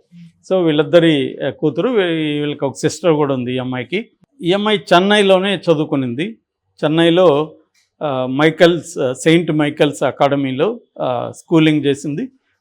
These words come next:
దాని తర్వాత హిందుస్థాన్ ఆర్ట్స్ and సైన్స్ కాలేజీలో మైక్రో బయో-, బయాలజీ చదివింది. తనకి సైన్స్ అంటే బాగా ఇష్టం ఉంది. But వాళ్ళ నాన్నేమో ఆ అమ్మాయిని మేనేజ్‌మెంట్, బిజినెస్ మేనేజ్‌మెంట్ చేస్తే తన వ్యాపారాలు ఉన్నాయి.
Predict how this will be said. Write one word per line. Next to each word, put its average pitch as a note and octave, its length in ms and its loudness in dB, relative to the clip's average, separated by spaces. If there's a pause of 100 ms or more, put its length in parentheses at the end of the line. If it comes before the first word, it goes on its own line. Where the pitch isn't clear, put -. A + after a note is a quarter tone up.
(140)
దాని E3 200 2
తర్వాత G3 380 4
హిందుస్థాన్ F#3 880 2
ఆర్ట్స్ E3 340 2
and D#3+ 180 0
సైన్స్ D3 420 -4
కాలేజీలో D3+ 600 -2 (480)
మైక్రో F3+ 400 4
బయో-, D#3 420 2
బయాలజీ C#3+ 520 0
చదివింది. A#2+ 420 -8 (540)
తనకి C#3+ 200 -2
సైన్స్ E3 380 0
అంటే D3+ 200 0
బాగా C3 220 -2
ఇష్టం C3+ 340 -6
ఉంది. D3 260 -4 (720)
But D#3+ 300 2
వాళ్ళ F3 220 4
నాన్నేమో F#3+ 640 2
ఆ E3+ 80 2
అమ్మాయిని E3 340 0
మేనేజ్‌మెంట్, D#3+ 640 -2
బిజినెస్ E3 460 -2
మేనేజ్‌మెంట్ D#3 580 -2
చేస్తే C#3+ 280 0
తన D#3 240 -4
వ్యాపారాలు C#3+ 540 0
ఉన్నాయి. C3 320 -8